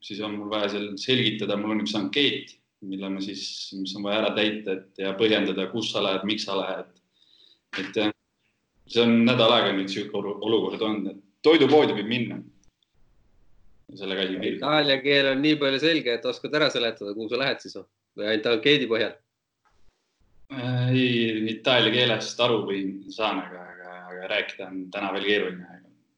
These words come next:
Speaker 1: Ei, seni pole mul vaja läinud ka, aga ma olen kuulnud, et päris paljusid on, on juba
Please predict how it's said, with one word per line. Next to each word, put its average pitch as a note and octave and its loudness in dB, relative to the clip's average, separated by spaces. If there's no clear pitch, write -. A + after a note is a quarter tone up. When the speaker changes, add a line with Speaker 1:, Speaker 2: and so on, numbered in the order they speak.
Speaker 1:
Ei, C3 4
seni F3+ 6
pole B2+ 2
mul B2 -2
vaja D3 2
läinud C3 -2
ka, B2+ -2
aga G2+ -6
ma A2+ -6
olen A2 -4
kuulnud, G2+ -4
et - -20
päris G2+ -8
paljusid G2 -6
on, G2+ -8
on G#2+ -4
juba F#2+ -4